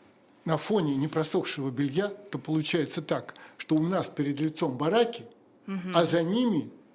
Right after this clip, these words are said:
Speaker 1: бельё не ви-, мы его не видим.
Speaker 2: Так мы, оно же может быть вот так.
Speaker 1: Не видно же. Он задумался.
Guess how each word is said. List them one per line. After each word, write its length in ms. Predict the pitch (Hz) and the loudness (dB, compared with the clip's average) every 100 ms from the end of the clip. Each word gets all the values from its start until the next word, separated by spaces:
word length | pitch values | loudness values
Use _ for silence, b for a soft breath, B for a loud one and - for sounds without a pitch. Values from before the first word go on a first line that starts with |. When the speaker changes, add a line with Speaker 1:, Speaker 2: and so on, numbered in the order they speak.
| _ _ - | _ _ -2
Speaker 1:
бельё 320 | 170 220 190 | 0 4 4
не 140 | 139 | 4
ви-, 140 | 147 180 | 0 0
мы 160 | 151 | 0
его 140 | 190 175 | 0 0
не 140 | 180 | 0
видим. 260 | 170 160 208 | -4 -4 -4
Speaker 2:
Так 120 | 233 | 0
мы, 200 | 262 262 | 2 4
оно 140 | 262 269 | 4 2
же 100 | 262 | 2
может 180 | 240 214 | -4 -6
быть 180 | 208 220 | -10 -10
вот 200 | 247 - | -12 -8
так. 300 | 156 - - _ _ - - - | -8 -10 -20 _ _ -20 -20 -8
Speaker 1:
Не 180 | 170 208 | -2 0
видно 440 | 170 220 151 156 139 | 0 0 0 -2 -2
же. 300 | 135 131 - | -2 -6 -2
Он 200 | 214 233 | 2 4
задумался. 720 | 226 190 165 135 131 - 151 | 4 0 0 -2 -4 -8 -12